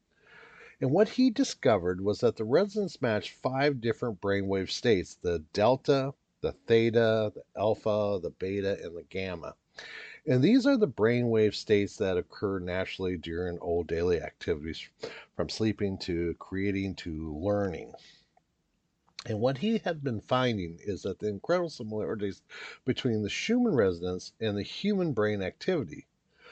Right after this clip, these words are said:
Additionally, other researchers show that the low frequency Schumann resonance has been found to provide a synchronization of our higher brain functions.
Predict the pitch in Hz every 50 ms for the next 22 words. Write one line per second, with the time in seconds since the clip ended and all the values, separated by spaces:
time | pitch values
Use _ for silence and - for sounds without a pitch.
0 | - - - - - 120 104 92 139 170 190 - - 143 117 104 92 - _ _
1 | _ _ _ _ _ _ - 120 131 156 196 190 165 147 147 127 113 - - 107
2 | 90 - - 104 98 90 - - 104 101 101 98 101 98 98 95 - _ - 95
3 | 90 90 101 117 147 185 160 - - 113 95 - 107 98 - 95 - - - -
4 | - 202 208 190 143 110 98 87 80 92 95 92 - - - - 104 101 101 98
5 | 92 - 101 98 92 _ - 104 98 95 95 98 - - - 82 87 87 82 90
6 | 95 92 92 90 92 90 90 - - - 90 98 95 90 87 - _ _ - -
7 | _ _ - - - - 180 - 185 151 123 113 104 85 - 113 110 110 - -
8 | 107 92 90 82 82 90 87 78 - - - 92 90 85 - - - 107 104 101
9 | 95 98 90 - - 82 92 98 98 92 87 _ - - 98 92 - - - -
10 | - - - - -